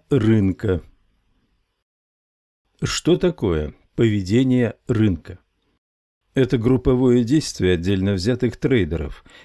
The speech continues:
которые участвуют в нем, исходя из собственного интереса. В чем он состоит? В том, чтобы выиграть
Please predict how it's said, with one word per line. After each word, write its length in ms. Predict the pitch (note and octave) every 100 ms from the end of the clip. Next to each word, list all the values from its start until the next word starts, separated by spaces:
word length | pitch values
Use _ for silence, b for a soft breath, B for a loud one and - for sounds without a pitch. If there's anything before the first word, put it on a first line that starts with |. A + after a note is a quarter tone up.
| B
которые 420 | - A#2 A#2+ A2+
участвуют 680 | A2+ - A2+ G2+ - B2+ C3
в 80 | C3
нем, 240 | D3 D3 -
исходя 480 | C#3 - A2+ G#2+ A#2
из 140 | A2+
собственного 800 | - A#2 F#2+ - A#2 A2 A2 G2+ _ -
интереса. 680 | E3 D#3+ F#2 C#2+ - - - _ _ _ _ _ _ _
В 100 | -
чем 380 | - D3+ E3+ -
он 200 | D3 C#3
состоит? 680 | - A#2+ - A2 E2+ C2+ - _ _ _ _ _ _ _ _ _
В 140 | - -
том, 200 | C#3+ C3
чтобы 360 | - C3+ B2+
выиграть 680 | C#3 D3+ G2+ F2+ F2 D#2+ -